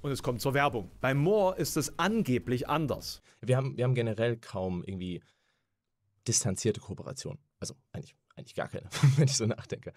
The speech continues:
Speaker 2: Dann hat sich das aus so einer Gruppe aus Freunden eben entwickelt.
Speaker 1: Ach so, Freunde also. Aber Moment, sind das jetzt Freunde, die das aus Spaß an der Freude machen? Sind das Freunde, die dafür bezahlt werden?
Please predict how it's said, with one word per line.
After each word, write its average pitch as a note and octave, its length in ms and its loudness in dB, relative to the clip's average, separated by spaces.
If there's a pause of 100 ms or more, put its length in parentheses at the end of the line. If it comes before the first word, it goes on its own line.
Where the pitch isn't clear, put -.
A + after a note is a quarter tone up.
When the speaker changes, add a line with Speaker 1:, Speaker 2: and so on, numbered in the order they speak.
Speaker 2:
Dann F#2+ 140 0
hat A2 120 0
sich A#2 100 -6
das G2+ 160 -2
aus F#2+ 80 -2
so G#2 80 0
einer G2+ 100 2
Gruppe C3+ 300 2
aus - 120 -6
Freunden A#2+ 400 2
eben G2+ 240 -6
entwickelt. B2 480 -2
Speaker 1:
Ach C#3+ 160 0
so, G#3+ 480 2
Freunde G3 640 0
also. G2+ 360 0 (320)
Aber C3+ 400 0 (400)
Moment, G#2 320 -2 (180)
sind C#3 400 -2
das G3+ 160 0
jetzt - 220 -2
Freunde, C#3 600 2 (120)
die - 80 0
das C3+ 220 -2
aus G#2+ 160 -6
Spaß D3+ 420 0
an C#3 80 -2
der G#2 100 0
Freude F3+ 300 2
machen? D3+ 340 0 (280)
Sind D#3 180 0
das D3 160 2
Freunde, D#3+ 460 2
die C#3 140 0
dafür C3 280 0
bezahlt A2 800 0
werden? C3 340 2